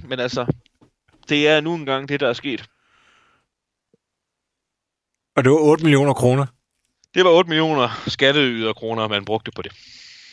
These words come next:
Speaker 1: Det kan vi måske vende tilbage til.
Speaker 2: Mm.
Speaker 1: Fordi, øh, der er jo muligvis nogle nuancer, vi kan få frem, hvis vi får det,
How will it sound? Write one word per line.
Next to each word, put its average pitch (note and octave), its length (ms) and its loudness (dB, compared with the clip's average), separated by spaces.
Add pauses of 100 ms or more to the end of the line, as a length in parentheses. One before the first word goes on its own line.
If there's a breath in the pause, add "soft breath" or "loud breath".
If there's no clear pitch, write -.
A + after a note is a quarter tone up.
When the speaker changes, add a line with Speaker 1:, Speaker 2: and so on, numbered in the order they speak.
(920 loud breath)
Speaker 1:
Det C#3+ 100 -2
kan D3+ 120 0
vi C#3 80 4
måske C#3+ 380 -2
vende A#2+ 160 -2
tilbage A#2 340 0
til. F#2+ 220 -10 (360)
Speaker 2:
Mm. B2 200 2
Speaker 1:
Fordi, G#2 360 -4
øh, F#2+ 240 -10 (440 loud breath)
der A#2+ 80 2
er B2+ 60 4
jo C#3 100 2
muligvis C#3+ 360 -2
nogle A2+ 200 -8
nuancer, A#2 380 -4
vi G#2 80 -12
kan G#2+ 120 -12
få G#2+ 100 -10
frem, G#2+ 260 0
hvis - 200 -16
vi F#2+ 120 -12
får F#2+ 300 -8
det, F2+ 180 -6